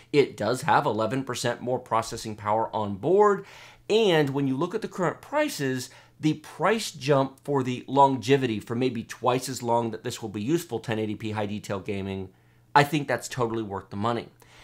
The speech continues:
Had graphics card prices followed the normal spectrum, then this probably would be one fifty at this point, this would probably be two hundred at this point,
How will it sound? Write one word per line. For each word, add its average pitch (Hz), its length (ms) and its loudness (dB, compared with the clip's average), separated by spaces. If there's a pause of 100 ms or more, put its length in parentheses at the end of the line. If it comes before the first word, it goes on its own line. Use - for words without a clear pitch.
(140)
Had 165 200 0
graphics 226 400 0
card 196 260 -4
prices 135 400 0
followed 131 440 2
the 104 280 -4
normal 110 520 2
spectrum, 117 760 -4 (340)
then 151 440 4
this 170 180 2
probably 139 320 2
would 131 160 -2
be 117 140 -4
one 107 240 0
fifty 196 360 0
at 185 120 -2
this 180 160 -2
point, 170 400 0
this 139 180 0
would 123 140 -4
probably 123 260 -2
be 107 140 -6
two 104 240 -6
hundred 165 260 2
at 151 80 -8
this 156 160 -4
point, 151 400 0